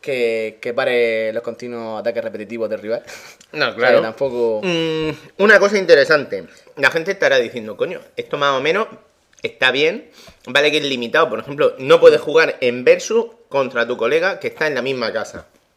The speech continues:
Speaker 2: No
Speaker 1: Hmm.
Speaker 2: puede. Eh, el modo arcade, vale, es muy cortito. Pero
Speaker 1: Y es
Speaker 2: entonces,
Speaker 1: sencillo.
Speaker 2: ¿cuál es el rollo? Pues mira, aquí hay trofeos. Trofeos asequibles. Son los trofeos de un descargable. No sé si son unos doce o quince, no más.
Speaker 1: Hmm.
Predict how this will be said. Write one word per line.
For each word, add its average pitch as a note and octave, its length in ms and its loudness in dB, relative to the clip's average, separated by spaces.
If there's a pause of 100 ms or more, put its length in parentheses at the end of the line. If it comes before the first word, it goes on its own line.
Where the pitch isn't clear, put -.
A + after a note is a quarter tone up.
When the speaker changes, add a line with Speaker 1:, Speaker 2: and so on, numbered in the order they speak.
(120)
Speaker 2:
No C3 160 -2
Speaker 1:
Hmm. C#3+ 60 -6
Speaker 2:
puede. F#2 280 -6 (1700)
Eh, C#3 600 4
el C#3+ 60 -2
modo F3 220 6
arcade, G3+ 400 4
vale, C#3 520 2
es C#3+ 100 2
muy D#3+ 200 2
cortito. C3 680 0 (340)
Pero A#2 180 -6
Speaker 1:
Y D#3+ 80 -2
es E3 60 8
Speaker 2:
entonces, D3 180 4
Speaker 1:
sencillo. C3 300 -4
Speaker 2:
¿cuál F3+ 180 6
es F#3 160 2
el C#3 120 -2
rollo? F2+ 340 -2 (440)
Pues B2 120 0
mira, A2+ 260 0
aquí C#3 140 0
hay G3 60 4
trofeos. A#2 500 2 (460)
Trofeos F#3+ 320 0
asequibles. A2 680 -2 (120)
Son D#3 220 -2
los C#3+ 100 -2
trofeos C#3 320 0
de B2+ 60 2
un B2+ 100 -2
descargable. B2+ 580 0
No C3+ 140 -4
sé C3+ 100 -8
si - 80 -14
son B2 160 -4
unos G#2+ 240 -6
doce C#3+ 280 0
o A2+ 100 -2
quince, F#3+ 420 -8
no C#3+ 120 -2
más. F3 220 -4 (240)
Speaker 1:
Hmm. C3+ 140 -14